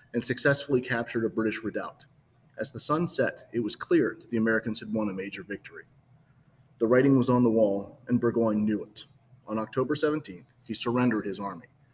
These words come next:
It was a devastating blow for the British. It was the first time an entire army had surrendered. Burgoyne himself returned to Britain, his career ruined. His men were held prisoner until the war ended. Saratoga was a turning point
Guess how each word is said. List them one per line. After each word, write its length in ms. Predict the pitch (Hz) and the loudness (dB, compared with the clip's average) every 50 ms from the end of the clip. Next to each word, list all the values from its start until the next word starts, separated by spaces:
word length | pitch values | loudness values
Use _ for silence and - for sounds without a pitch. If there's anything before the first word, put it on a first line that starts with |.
| _ _ _ _ - | _ _ _ _ -8
It 60 | 113 | -6
was 120 | 110 104 - | -4 -4 -4
a 60 | 104 | -6
devastating 640 | - - 147 151 147 131 - - 110 95 95 92 | 0 0 2 2 2 0 0 0 -2 -4 -4 -10
blow 220 | 90 95 92 92 - | -8 -6 -6 -6 -6
for 120 | - 95 | -10 -14
the 80 | 87 82 | -16 -16
British. 480 | - 82 78 78 - - - - - _ _ _ - | -16 -16 -16 -14 -12 -12 -12 -12 -14 _ _ _ -14
It 60 | - | -12
was 80 | 95 - | -12 -8
the 100 | - 104 | -8 -8
first 300 | - - 131 131 131 - | -2 0 0 0 0 -2
time 240 | - 135 123 123 | -2 0 2 2
an 80 | 123 117 | 2 2
entire 480 | 107 107 104 - - 120 110 107 107 - | 2 -2 -4 -4 -4 -2 -2 -2 -2 0
army 300 | 117 127 120 104 - - | 0 0 0 0 -2 -6
had 140 | 101 92 - | -10 -8 -8
surrendered. 480 | - 117 110 120 120 107 - - - - - _ _ _ _ _ _ _ _ | -6 -4 -4 -4 -4 -4 -6 -10 -16 -18 -20 _ _ _ _ _ _ _ _
Burgoyne 400 | - 110 107 - 123 135 151 160 | -4 -2 0 2 2 2 2 2
himself 440 | 143 147 139 131 - 139 131 127 123 - | 2 2 2 0 0 0 0 0 0 0
returned 340 | 120 120 - 135 120 113 | -2 -2 0 -2 -2 0
to 80 | 107 107 | -2 -4
Britain, 420 | 90 - 131 131 - - 135 135 - - | -2 0 0 0 0 -2 -10 -18 -18 -16
his 140 | - 101 - | -14 -14 -14
career 360 | - - 120 110 104 101 98 | -10 -8 -4 -4 -2 -4 -4
ruined. 360 | 92 90 104 110 101 - - _ _ _ _ _ _ _ _ _ _ _ - | -6 -6 -8 -8 -8 -8 -12 _ _ _ _ _ _ _ _ _ _ _ -12
His 160 | - 107 - | -8 -8 -4
men 320 | 110 123 143 135 120 117 110 | 0 0 2 2 2 2 0
were 140 | 110 101 107 | 0 0 0
held 180 | 113 113 110 | 0 -2 -2
prisoner 360 | - - 120 110 - 110 104 98 | 0 -2 -2 0 0 -4 -4 -4
until 200 | 98 - 107 98 | -6 -6 -6 -6
the 60 | 98 | -6
war 300 | 98 95 95 95 92 92 | -6 -8 -6 -6 -6 -6
ended. 240 | 92 90 85 - - _ _ _ _ _ _ _ _ _ _ _ _ _ _ _ _ _ _ _ _ _ _ _ _ _ | -6 -8 -10 -14 -20 _ _ _ _ _ _ _ _ _ _ _ _ _ _ _ _ _ _ _ _ _ _ _ _ _
Saratoga 520 | _ - 156 175 190 190 - 190 185 175 170 | _ 2 2 2 2 0 0 0 0 2 2
was 140 | 147 127 - | 2 2 0
a 60 | 127 | -2
turning 340 | 123 - - 190 151 120 101 | -6 -4 -4 -4 -2 -2 -4
point 260 | - - - - | -6 -8 -14 -14